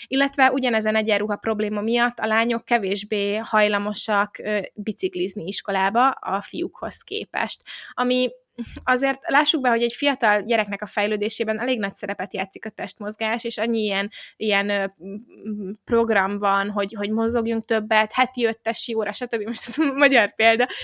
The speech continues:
Nem tudom, ez biztos, hogy kint is tudják, hogy fontos a gyerek fejlődésében a mozgás,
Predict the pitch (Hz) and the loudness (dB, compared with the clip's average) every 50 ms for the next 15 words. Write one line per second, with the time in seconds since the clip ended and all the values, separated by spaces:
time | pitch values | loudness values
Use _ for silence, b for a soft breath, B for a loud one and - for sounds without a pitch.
0 | B B - 269 285 285 285 240 233 226 240 226 220 254 269 - - - - 214 | B B 4 4 4 6 4 2 2 2 2 0 0 -2 -2 -4 -8 -10 -10 -10
1 | 196 - - - - - - 247 233 220 240 208 - - 226 208 196 185 196 202 | -12 -12 -14 -16 -8 -4 -2 0 0 0 -2 -4 -4 -6 -6 -4 -2 -4 -4 -4
2 | - 208 - - 208 196 196 208 208 - - 185 190 196 185 196 - - 202 190 | -6 -10 -8 -8 -8 -8 -8 -8 -8 -10 -8 -6 -4 -4 -4 -6 -6 -6 -6 -6
3 | 185 185 185 - - - - 202 208 196 190 196 202 208 214 226 - 220 220 233 | -4 -4 -6 -6 -6 -6 -8 -8 -8 -8 -8 -6 -6 -6 -8 -4 -2 0 0 0
4 | - | -2